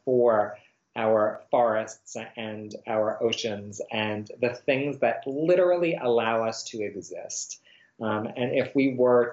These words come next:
to make the connections between palliative care and planetary citizenship, I think those connections are really clear.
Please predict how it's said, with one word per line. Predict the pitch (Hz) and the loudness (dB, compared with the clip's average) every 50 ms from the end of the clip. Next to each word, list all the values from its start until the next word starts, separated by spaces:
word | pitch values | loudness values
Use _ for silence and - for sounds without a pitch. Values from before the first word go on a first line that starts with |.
| - - | -6 -6
to | - 127 120 120 117 117 | -2 -2 0 0 0 -2
make | 117 117 117 - | -2 -4 -4 -4
the | - 120 | -6 -10
connections | - - 123 120 117 113 - - 127 120 - | -8 -4 -4 -4 -4 -4 -6 -8 -8 -8 -8
between | - - - 123 113 117 | -12 -12 -10 -8 -8 -6
palliative | - 117 113 113 117 113 120 117 | -4 -2 0 0 2 0 0 -2
care | - - 117 113 113 | -4 -4 -4 -2 -2
and | 113 113 | -2 -4
planetary | - - 113 110 110 107 - 120 113 107 104 | -6 -6 -4 -4 -4 -4 -2 0 0 0 0
citizenship, | - - - 85 85 - 117 110 - - 107 110 120 - - _ _ _ _ _ _ _ _ _ - - - - | -2 -2 -2 -2 -2 -4 -6 -6 -4 -2 -2 -2 -2 -4 -6 _ _ _ _ _ _ _ _ _ -14 -14 -6 -4
I | 139 | 0
think | - - - - | 2 2 2 2
those | - - - | 2 2 2
connections | - 139 131 131 127 - 151 143 143 | 2 2 0 0 0 -2 -4 0 2
are | 143 135 120 | 2 2 2
really | 110 113 117 113 123 | 2 2 4 4 2
clear. | 120 - - 139 143 185 - - - - | 0 0 -2 -2 -2 -2 -2 -6 -10 -12